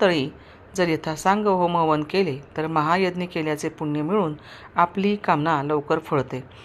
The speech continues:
असे वर्णन ब्रह्मदेवाने नारद मुनींजवळ केले आहे.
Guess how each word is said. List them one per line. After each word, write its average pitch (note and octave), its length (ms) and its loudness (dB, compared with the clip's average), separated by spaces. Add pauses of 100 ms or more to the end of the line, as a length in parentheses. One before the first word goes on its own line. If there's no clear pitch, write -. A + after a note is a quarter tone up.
(200)
असे E3+ 240 2
वर्णन E3 320 0
ब्रह्मदेवाने D3 680 0 (400)
नारद D3 280 2
मुनींजवळ C#3+ 520 -2
केले D3+ 520 -4
आहे. C3 200 -4